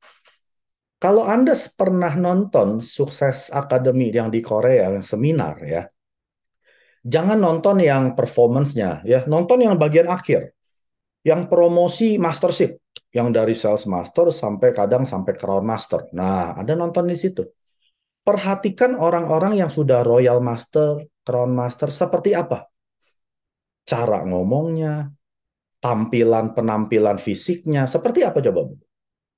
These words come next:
Tua-tua ya. Rata-rata di atas lima puluh, enam puluh, bahkan ada yang tujuh puluh, delapan puluh tahun ada. Nah, keahlian apa yang dia punya? Nggak punya, Bapak Ibu.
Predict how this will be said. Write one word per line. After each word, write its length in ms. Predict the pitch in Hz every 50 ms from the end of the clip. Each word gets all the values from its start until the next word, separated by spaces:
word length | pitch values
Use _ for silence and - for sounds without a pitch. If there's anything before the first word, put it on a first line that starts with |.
| _ _ _ _ _ _ _ _ _ - -
Tua-tua 440 | - 196 185 190 185 - 339 196 156
ya. 160 | 143 160 180 - - _ _ _ _ _ _ _ _ _ _ _ _ -
Rata-rata 480 | 117 127 - 147 143 143 143 143 202 196
di 80 | -
atas 320 | 113 127 - 135 135 - -
lima 320 | 107 104 104 101 95 95 - -
puluh, 480 | 147 143 143 143 143 139 135 135 135 - 110
enam 320 | 101 95 92 92 92 92
puluh, 400 | - 127 123 123 123 120 123 127
bahkan 400 | 117 98 80 78 - - 135 139
ada 160 | 120 98 95
yang 160 | 120 127 131 127
tujuh 320 | - 104 95 90 92 87
puluh, 320 | - - 98 110 160 185
delapan 400 | 175 - 104 101 - 101 98 -
puluh 160 | - 101 101 98
tahun 320 | - 127 160 185 170 185
ada. 160 | 175 170 - - 123 - - _ _ _ _ _ _ _ _ _ _ _ -
Nah, 320 | 220 220 151 - - - _ _ _ _ _ _ _ _ _ _ _ _ _
keahlian 560 | - - 233 220 226 196 214 233 233 220 208 208
apa 240 | 214 240 240 -
yang 160 | 381 392 359 302
dia 160 | 269 226 196
punya? 320 | 185 226 214 190 196 190 - _ _ _ _ _ _ _
Nggak 220 | - 196 208 202 202
punya, 240 | 262 277 254 262 151
Bapak 320 | 123 123 110 - 92 87 76 71
Ibu. 100 | -